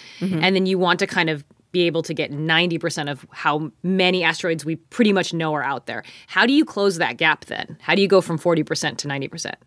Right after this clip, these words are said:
Speaker 1: I mean, there's a few ways that we're trying to do that. And, and part of that is being smart about how we survey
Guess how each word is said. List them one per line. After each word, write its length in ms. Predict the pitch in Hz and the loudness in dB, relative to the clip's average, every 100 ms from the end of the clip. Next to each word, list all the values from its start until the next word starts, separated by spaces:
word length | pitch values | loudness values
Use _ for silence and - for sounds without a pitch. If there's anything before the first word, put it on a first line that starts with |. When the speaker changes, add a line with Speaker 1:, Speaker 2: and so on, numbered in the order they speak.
| _ _ _ _ _ | _ _ _ _ _
Speaker 1:
I 20 | 247 | 2
mean, 260 | 294 254 - | 4 2 -2
there's 400 | 208 226 208 - | 2 2 2 -2
a 80 | 208 | -4
few 180 | 214 277 | -2 0
ways 240 | 262 226 | 2 2
that 160 | 214 190 | 0 -2
we're 140 | 196 | -2
trying 240 | 180 185 185 | -2 -4 -4
to 80 | 160 | -4
do 140 | 151 | -2
that. 260 | 147 147 - | 0 -2 -2
And, 220 | 175 165 | -4 -2
and 260 | 170 165 - _ - | -2 -4 -6 _ 0
part 200 | 240 247 | 4 4
of 80 | |
that 160 | 208 185 | 4 2
is 160 | 165 - | 0 -4
being 300 | 196 185 160 | -4 -4 -4
smart 260 | - 175 | -2 0
about 220 | 175 151 | 2 0
how 160 | - 160 | 0 -2
we 80 | 151 | -2
survey 560 | - 151 151 151 147 | 0 0 2 0 0